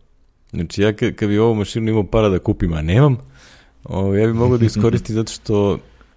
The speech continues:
ovo, kada krenem da radim eksport, eh, svih buildova za Meridian Bet, znači, to traje, ono, zakuca sve korove koje može da uhvati Xcode, znači, sve zakuca.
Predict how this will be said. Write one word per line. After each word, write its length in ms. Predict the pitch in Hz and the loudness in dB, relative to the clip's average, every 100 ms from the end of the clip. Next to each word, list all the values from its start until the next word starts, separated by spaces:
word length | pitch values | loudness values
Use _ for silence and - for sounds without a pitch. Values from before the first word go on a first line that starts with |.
| _ _ _ _ | _ _ _ _
ovo, 240 | - 92 90 | -10 -8 -6
kada 240 | 98 95 | -4 -4
krenem 300 | - 113 110 | -2 -2 0
da 80 | 104 | 2
radim 260 | 110 104 | 2 2
eksport, 460 | 101 104 - 87 - | 0 -2 -2 -4 -2
eh, 140 | 95 | -4
svih 240 | 87 117 95 | -2 -4 -2
buildova 380 | 101 104 95 90 | 0 0 0 0
za 140 | 90 | -2
Meridian 380 | 90 98 98 92 | -2 -2 -2 -2
Bet, 140 | 98 - | -4 -4
znači, 260 | 92 - | -10 -10
to 160 | - 104 | -6 -4
traje, 560 | 85 - 104 98 92 - | -2 0 2 2 0 -2
ono, 440 | 95 95 87 80 - | -2 0 -2 -4 -8
zakuca 640 | 87 82 101 - 107 101 | -10 -4 -4 -2 -4 -4
sve 300 | - - 113 | -6 -2 -2
korove 380 | - 113 107 98 | -2 0 2 0
koje 180 | - 98 | 0 -2
može 200 | 98 92 | 0 0
da 60 | |
uhvati 320 | 92 92 - 85 | 0 -2 -4 -6
Xcode, 280 | - 76 | -6 -6
znači, 260 | 78 82 95 | -4 -6 -6
sve 400 | - - 107 113 | -8 -4 2 2
zakuca. 360 | 82 71 - | 2 -6 -14